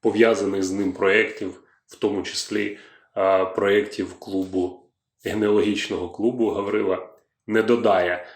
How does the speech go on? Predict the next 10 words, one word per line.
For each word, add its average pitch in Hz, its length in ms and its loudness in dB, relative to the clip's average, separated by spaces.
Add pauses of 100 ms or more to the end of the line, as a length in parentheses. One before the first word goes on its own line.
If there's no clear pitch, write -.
(220)
Ну 190 160 6
і, 180 60 6
звичайно, 123 640 2
відновлення 107 680 2
повноцінної 104 840 0
роботи 101 420 0
по - 160 -4
всім 110 360 0
тим 95 260 0
замовленням, 120 640 2